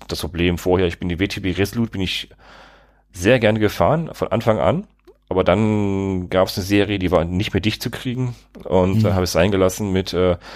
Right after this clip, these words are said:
Speaker 1: mit denen, weil ich halt da lieber tubeless fahre. Aber jetzt gibt's seit letzten Jahr, Ende letzten Jahres die neue Serie wieder und die haben, die haben zugehört und haben das erweitert. Andersrum, die haben da was umgestellt. Da kann vielleicht die Christina nächstes Mal ein bisschen was dazu sagen.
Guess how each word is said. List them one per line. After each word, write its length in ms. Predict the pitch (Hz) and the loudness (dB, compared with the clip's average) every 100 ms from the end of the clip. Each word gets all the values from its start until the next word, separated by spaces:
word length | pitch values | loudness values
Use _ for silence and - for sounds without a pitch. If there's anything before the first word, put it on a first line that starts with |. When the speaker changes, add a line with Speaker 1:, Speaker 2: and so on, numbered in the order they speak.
| - - | -20 -4
Speaker 1:
mit 160 | 101 92 | -2 0
denen, 260 | 90 101 | 0 2
weil 140 | 80 78 | 0 0
ich 140 | - | 0
halt 160 | 80 78 | 0 2
da 120 | 78 | 2
lieber 300 | 87 87 76 | 2 0 -2
tubeless 320 | - - 110 | -2 -6 -2
fahre. 460 | - 104 104 104 95 | 2 4 4 2 2
Aber 180 | 85 | 2
jetzt 340 | 82 85 - - | 2 0 -2 -6
gibt's 180 | 90 - | -4 -4
seit 140 | 82 | -2
letzten 280 | 90 - 80 | -4 -4 -2
Jahr, 280 | 80 78 - | 2 2 2
Ende 160 | 90 87 | -2 -2
letzten 260 | 82 - | -2 0
Jahres 240 | 76 78 - | 0 2 0
die 60 | |
neue 260 | 73 85 92 | 0 0 2
Serie 300 | 92 92 85 | 2 0 0
wieder 220 | 87 85 | 2 2
und 100 | 82 | 2
die 120 | 82 | 0
haben, 500 | 78 80 78 76 78 - | 2 0 0 -4 -8 -4
die 60 | |
haben 160 | 76 76 | -2 -2
zugehört 480 | - 101 90 87 76 | -4 -2 0 0 0
und 140 | 71 | -4
haben 100 | 71 | -4
das 340 | 76 - - - | -4 -6 -8 -8
erweitert. 540 | 65 69 65 71 - - - - - - | -4 -4 -4 -6 -10 -14 -14 -14 -14 0
Andersrum, 280 | 82 87 | 2 2
die 120 | 82 85 | 2 4
haben 100 | 85 | 4
da 260 | 78 85 - - - - - | 4 2 -4 -20 -18 -18 -6
was 140 | 90 | -4
umgestellt. 600 | - 123 120 107 101 - - - _ - | -2 0 2 4 4 2 -6 -20 _ -6
Da 80 | - | -2
kann 200 | 87 82 | 0 0
vielleicht 280 | 82 - | -2 -4
die 60 | - | -6
Christina 380 | - - 101 87 | -10 -6 0 2
nächstes 240 | 85 82 | 2 0
Mal 100 | 85 | 0
ein 60 | 78 | 0
bisschen 220 | 82 80 | -2 0
was 140 | 80 | 0
dazu 340 | 85 78 73 80 | 0 -2 -4 -2
sagen. 380 | 76 76 80 | 2 2 2